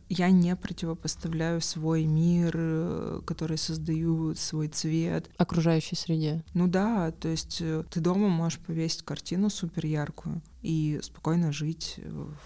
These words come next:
Speaker 1: в городе в сером. Можешь ее в супер
Speaker 2: Я
Speaker 1: се-,
Speaker 2: так и делаю.
Speaker 1: серой квартире повесить. Но это же не значит, что на улице жестокий серый мир, а только дома там безопасный цветно-,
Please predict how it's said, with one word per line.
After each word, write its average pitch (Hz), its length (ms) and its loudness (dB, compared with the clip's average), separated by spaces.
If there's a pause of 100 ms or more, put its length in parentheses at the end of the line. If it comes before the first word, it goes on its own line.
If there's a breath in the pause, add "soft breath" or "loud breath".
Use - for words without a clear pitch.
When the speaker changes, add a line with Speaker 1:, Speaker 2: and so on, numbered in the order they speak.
(180)
Speaker 1:
в 165 60 -12
городе 151 400 -2
в - 60 -6
сером. 151 440 -4 (320)
Можешь 165 360 0
ее 156 200 0
в 156 60 -4
супер 175 260 0
Speaker 2:
Я 175 60 6
Speaker 1:
се-, 170 120 2
Speaker 2:
так 165 80 -4
и 160 40 2
делаю. 160 400 -2
Speaker 1:
серой 160 400 2
квартире 160 520 -2
повесить. 160 540 -4 (300 loud breath)
Но 165 80 2
это 170 120 2
же 175 100 4
не 180 80 6
значит, 196 300 2
что 165 280 -2 (220 loud breath)
на 170 100 2
улице 175 520 2
жестокий 156 720 -4
серый 151 460 -2
мир, 165 420 2 (300 loud breath)
а 160 100 -4
только 156 260 -2
дома 151 380 -2
там 147 180 -4
безопасный 151 680 -2
цветно-, 156 480 -4